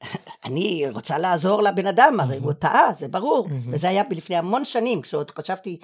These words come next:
Speaker 1: שזה נכון לעשות. אז אני אומרת, <laughs> "In the Six Day War, which was in nineteen sixty-seven",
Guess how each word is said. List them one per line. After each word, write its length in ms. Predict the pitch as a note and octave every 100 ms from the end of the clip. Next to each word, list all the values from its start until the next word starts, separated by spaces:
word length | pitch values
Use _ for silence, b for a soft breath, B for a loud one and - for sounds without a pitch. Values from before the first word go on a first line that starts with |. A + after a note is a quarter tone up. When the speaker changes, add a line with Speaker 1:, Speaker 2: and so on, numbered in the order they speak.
| b
Speaker 1:
שזה 260 | - D3 D#3+
נכון 240 | D#3+ E3 E3+
לעשות. 460 | D#3+ B3 F#3 - - b b b b b b _ _ -
אז 140 | C3+ D3
אני 160 | F#3+
אומרת, 400 | G#3+ A3 F#3 - - A2+
<laughs> 300 | F#3+ E3 A#3+
"In 80 | D3
the 60 | D3 -
Six 140 | G#3+
Day 140 | - A3+
War, 160 | D#4 G#3+
which 100 | D#3
was 240 | D#3+ D3
in 40 | D#3
nineteen 480 | D#3 F3 G3 F#3 G#3+
sixty-seven", 560 | - A3+ - D4 D#4